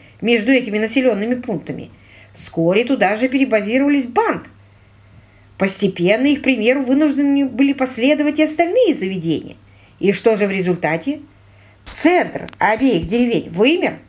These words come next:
и там, где два продавца и два парикмахера зарабатывали себе на жизнь, осталось по одному. А между тем тарифы на услуги почты возрастают. Людям приходится ездить дальше, чтобы что-то купить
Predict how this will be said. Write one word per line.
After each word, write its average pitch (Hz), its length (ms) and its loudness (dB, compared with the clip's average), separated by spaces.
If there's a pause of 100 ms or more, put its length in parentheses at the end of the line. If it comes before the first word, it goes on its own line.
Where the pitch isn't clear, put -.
(420)
и 208 100 0
там, 247 260 0
где 247 140 2
два 247 200 0
продавца 202 520 0
и 165 40 -4
два 202 180 0
парикмахера 170 760 -4 (240)
зарабатывали 196 640 0
себе 170 240 -4
на 156 100 -6
жизнь, 240 500 -4 (360)
осталось - 880 -2 (200)
по - 100 -8
одному. 262 560 0 (760)
А 208 160 0
между 208 440 2
тем 196 320 0
тарифы 180 520 0
на 226 160 2
услуги 269 400 2
почты 285 440 0
возрастают. 320 800 0 (460)
Людям 233 500 2
приходится 302 640 2
ездить 302 440 4
дальше, 170 460 -2
чтобы 240 280 0
что-то 240 300 0
купить 226 460 -4